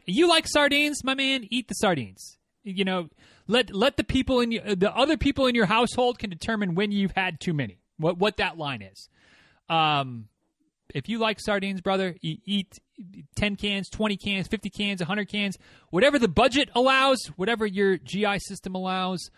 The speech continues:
whatever, maybe most importantly, whatever the, the, the family situation at the house allows, right? If the wife is like, "No, Rick,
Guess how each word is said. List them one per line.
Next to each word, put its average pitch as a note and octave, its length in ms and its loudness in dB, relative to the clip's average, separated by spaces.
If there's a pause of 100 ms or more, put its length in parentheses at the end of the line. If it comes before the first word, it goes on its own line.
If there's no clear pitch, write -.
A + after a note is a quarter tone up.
(320)
whatever, A3 420 4
maybe G3 240 2
most F#3+ 240 2
importantly, F3 340 0
whatever F3+ 560 -2
the, D#3 420 -2
the, D3+ 200 0
the D3 140 -2
family F3 320 -2
situation D#3 580 -2
at C#3+ 80 -6
the C3+ 60 -4
house B2 280 -6
allows, G#2 600 -14
right? D#3 240 -4
If D3+ 120 -12
the D3+ 100 -4
wife F#3+ 240 2
is D3 100 -2
like, D3 220 -4
"No, B2+ 180 -8
Rick, G2+ 340 -14